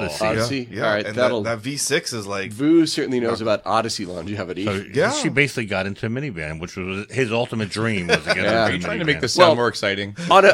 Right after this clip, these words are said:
Speaker 2: on a more interesting note, my daughter is looking for her first real car at the moment.
Speaker 3: Oh, wait,
Speaker 2: So
Speaker 3: but she had something pretty cool.
Speaker 2: Yeah, well, uh, she's, uh, she's got a two thousand nine Jetta that
Speaker 3: That's
Speaker 2: was
Speaker 3: what it was,
Speaker 2: actually,
Speaker 3: a
Speaker 2: yeah,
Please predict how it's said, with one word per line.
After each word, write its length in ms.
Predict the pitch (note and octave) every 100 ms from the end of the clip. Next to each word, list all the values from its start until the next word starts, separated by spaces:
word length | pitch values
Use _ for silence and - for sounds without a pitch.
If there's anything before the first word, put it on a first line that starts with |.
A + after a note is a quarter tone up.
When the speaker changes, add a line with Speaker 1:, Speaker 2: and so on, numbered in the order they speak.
| F3+
Speaker 2:
on 120 | G3
a 40 |
more 240 | F#3+ A3+ B3+
interesting 540 | A3+ - G#3 - C3+
note, 360 | G#2 G2 A#2 - -
my 320 | A2 A2+ D3 G3
daughter 540 | - E2 D2+ E2+ E2+
is 300 | - G2+ F#2
looking 400 | G#2 G2+ G2 F2+
for 380 | F2+ - G2 F#2+
her 180 | E2+ F#2
first 340 | - F2 E2
real 200 | F2+ D2
car 460 | D2 - B1 G1+ - _ - - _
at 100 | F2
the 60 | E2+
moment. 240 | D#2 F2+
Speaker 3:
Oh, 800 | A#2+ C#4 E4 A#2 F#2 E2+ D#2 D2 _
wait, 180 | - A3
Speaker 2:
So 40 | -
Speaker 3:
but 80 | C#3
she 100 | D4
had 180 | D#4 -
something 300 | G#3 G3+ F3+
pretty 220 | G#3 F#3
cool. 340 | F3+ G#3+ D#2+
Speaker 2:
Yeah, 300 | - G3 B3
well, 320 | C#3 D3 D3+ -
uh, 220 | B2 G#2+
she's, 540 | A#2 - C3 C3+ A#2 - -
uh, 340 | G2 F#2+ F#2
she's 220 | F#2 - -
got 180 | F#2+
a 100 | G2
two 160 | G2 -
thousand 280 | G#2 G#2 G2+
nine 400 | G2 G2 G2 F#2
Jetta 400 | D2 G2+ G#2+ - _ _
that 220 | F2 E2 _
Speaker 3:
That's 160 | - A#3+
Speaker 2:
was 100 | G#2+
Speaker 3:
what 60 | G2
it 40 |
was, 120 | A#2+
Speaker 2:
actually, 60 |
Speaker 3:
a 20 |
Speaker 2:
yeah, 60 | C3